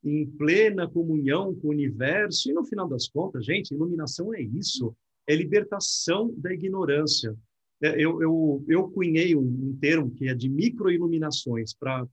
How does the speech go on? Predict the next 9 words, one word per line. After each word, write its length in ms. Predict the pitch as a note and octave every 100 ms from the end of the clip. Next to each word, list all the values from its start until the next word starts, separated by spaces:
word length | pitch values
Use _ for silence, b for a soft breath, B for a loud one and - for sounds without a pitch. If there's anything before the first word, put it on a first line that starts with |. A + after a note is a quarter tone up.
| _ -
pro 100 | D#3+
mundo 340 | G3+ C4 G#3+
mundano, 600 | F#3 F3+ C3+ C#3 B2 A2+
né, 200 | C3 D3+
pro 160 | - C#3
mundo 280 | D#3 E3+ E3+
profano. 600 | E3 D#3+ C#3+ C#3 B2 A2+ _ _ _ _ -
Então, 140 | G3+
assim, 380 | A3 E3 C#3